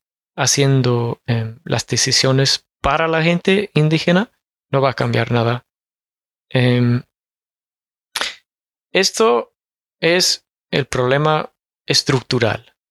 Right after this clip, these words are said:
En los campos, creo que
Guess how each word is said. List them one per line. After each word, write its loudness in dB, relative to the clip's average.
En 2
los -2
campos, -2
creo -2
que 0